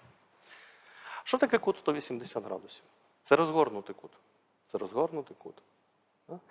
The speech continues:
Це кут, сторони якого є доповняльними променями. А що таке доповняльні промені? Це промені, які лежать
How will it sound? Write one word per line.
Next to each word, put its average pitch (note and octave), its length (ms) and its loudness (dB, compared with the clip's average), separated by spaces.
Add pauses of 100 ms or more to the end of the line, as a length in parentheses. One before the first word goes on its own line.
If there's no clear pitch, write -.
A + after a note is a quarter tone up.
(200)
Це B2 120 4
кут, A#3 240 2
сторони B2 360 2
якого G3 420 4 (160)
є D3 220 2
доповняльними B2+ 800 2
променями. G#2+ 680 -2 (580)
А A2+ 80 10
що D#3+ 120 6
таке D#3+ 200 4
доповняльні A2+ 540 0
промені? A3+ 420 -6 (540)
Це - 100 -2
промені, A#3 540 -2
які A2 320 -4
лежать G2+ 480 2